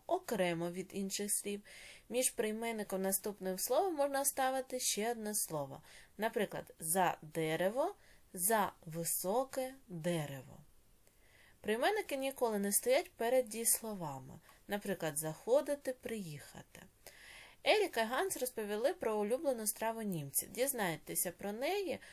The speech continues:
розкривши дужки. У німців є улюблена страва — баварські ковбаски. Це відварені сосиски білого кольору.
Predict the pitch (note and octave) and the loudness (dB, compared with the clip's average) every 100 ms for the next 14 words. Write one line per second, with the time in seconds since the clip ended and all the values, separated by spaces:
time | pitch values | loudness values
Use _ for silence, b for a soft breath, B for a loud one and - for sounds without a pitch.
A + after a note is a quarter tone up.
0 | B B G3 G3 - A#3+ C#4 C#4 A#3 G#3+ | B B -4 -2 2 2 2 -2 -4 -4
1 | A3+ - - C#3+ - - B B B - | -8 -10 -10 -14 -14 -20 B B B -8
2 | A3+ G4 A#4+ - A#3+ B3 A#3+ A#3+ A#3+ G#3+ | -2 -2 0 -2 2 2 2 0 0 0
3 | - G#3 E3+ C#3+ D#3 D#3+ G3+ B3 - G#3+ | -2 0 0 -2 -6 -4 -2 -2 -4 -6
4 | G#3+ F3+ C#3 - - - - B3+ B3+ A#3+ | -6 -4 -4 -4 -8 -10 0 4 4 4
5 | C#4+ D#4 B3+ A3+ G#3+ G3+ D#3+ E3 - F#3+ | 2 2 0 -2 2 2 2 -2 -4 -8
6 | F3 A3 B3 A3+ - D3+ C3+ C#3+ | -4 -2 -2 -2 -4 -4 -4 -10